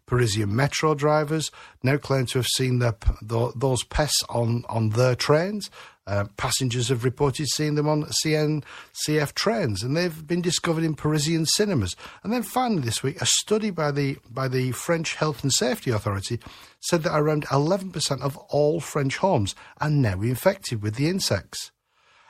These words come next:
After virtually disappearing in the nineteen fifties, bedbug sightings have gradually been increasing since the nineteen nineties. This re-emergence is being blamed on an increase in domestic and international travel,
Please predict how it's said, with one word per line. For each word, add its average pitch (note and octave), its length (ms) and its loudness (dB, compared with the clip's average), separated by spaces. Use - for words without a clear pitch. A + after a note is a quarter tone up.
After G3 220 0
virtually G#3 460 0
disappearing D3+ 760 0
in C3 120 2
the C3 60 4
nineteen A#2+ 440 0
fifties, A2+ 500 -4
bedbug F#3 380 0
sightings A#2 420 0
have A#2 160 -2
gradually A#2 400 0
been B2 140 2
increasing G#2 540 -2
since - 360 0
the B2+ 60 0
nineteen A2 440 -2
nineties. C#3 480 0
This C3+ 220 -2
re-emergence D3+ 720 0
is G#2+ 80 -2
being A#2 280 0
blamed A#2 400 2
on D3 100 2
an E3+ 100 4
increase F#3+ 460 0
in C3+ 140 2
domestic C#3 580 0
and C3+ 80 2
international A#2+ 880 0
travel, C3 400 0